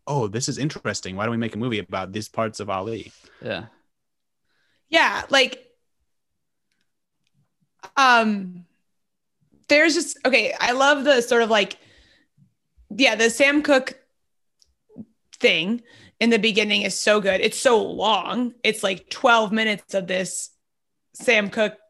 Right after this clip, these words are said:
Speaker 3: concert, basically, which is very entertaining. Um, and I just like the,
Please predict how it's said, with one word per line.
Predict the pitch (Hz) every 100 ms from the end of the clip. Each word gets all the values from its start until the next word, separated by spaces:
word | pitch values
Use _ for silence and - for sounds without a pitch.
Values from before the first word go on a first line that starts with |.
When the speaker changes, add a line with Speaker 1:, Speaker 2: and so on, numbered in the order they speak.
| -
Speaker 3:
concert, | - 196 185 175 196 - -
basically, | 175 165 190 190 175 220 226 _ _ _ -
which | 202
is | 175
very | 185 196 190
entertaining. | 196 185 185 170 160 185 220 240 _ _ _ _ _ _
Um, | 240 226 208 190 185 - _ _ _ _ -
and | 247
I | 277
just | 302 453 247
like | 240 294 -
the, | 226 214 208 -